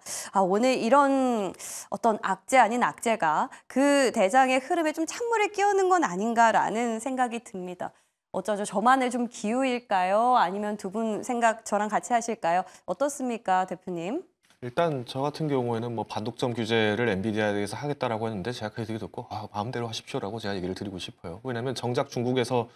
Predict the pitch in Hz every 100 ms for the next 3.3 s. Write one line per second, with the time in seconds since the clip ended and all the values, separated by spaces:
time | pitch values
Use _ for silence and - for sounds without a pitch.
0 | - - - 110 131 131 123 127 143 139
1 | 127 113 - 110 - 107 113 - 98 135
2 | 117 104 85 - 127 _ _ - 220 190
3 | 165 131